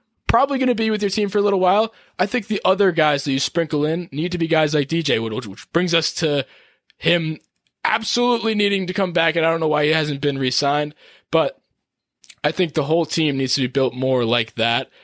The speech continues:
and less of the home run or bust, 'cause clearly it doesn't work and hasn't worked for the last ten plus years.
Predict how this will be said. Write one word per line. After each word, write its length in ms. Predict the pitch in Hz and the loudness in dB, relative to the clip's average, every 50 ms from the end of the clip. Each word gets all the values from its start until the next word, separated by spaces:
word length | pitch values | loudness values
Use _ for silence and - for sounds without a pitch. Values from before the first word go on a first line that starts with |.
| _ _ _ | _ _ _
and 200 | 120 113 110 120 | -2 -2 0 2
less 200 | 131 135 120 - | 0 0 0 0
of 100 | 139 123 | -2 -2
the 100 | 127 123 | -2 -2
home 160 | 127 123 123 | -2 0 0
run 120 | 120 113 110 | 0 0 -2
or 60 | 107 | -2
bust, 260 | - 104 104 - - | -2 -2 -2 -2 -4
'cause 120 | 123 107 | -4 -6
clearly 380 | - - - 165 165 160 156 165 | -6 -4 -2 0 2 2 2 2
it 40 | 165 | 2
doesn't 240 | 165 151 151 139 135 | 2 0 0 0 0
work 200 | 131 123 120 - | 0 0 0 0
and 80 | 120 | -2
hasn't 240 | 131 131 123 131 123 | -2 -2 -2 -2 -2
worked 160 | 117 107 - | -2 -2 -4
for 80 | - 117 | -6 -6
the 60 | 110 | -4
last 260 | 107 110 104 - - | -2 -2 -2 -2 -4
ten 200 | - 123 113 101 | -4 -4 -4 -4
plus 300 | - - 101 98 - - | -2 -2 -2 -2 -2 -2
years. 280 | 85 78 64 - - | -6 -6 -6 -8 -10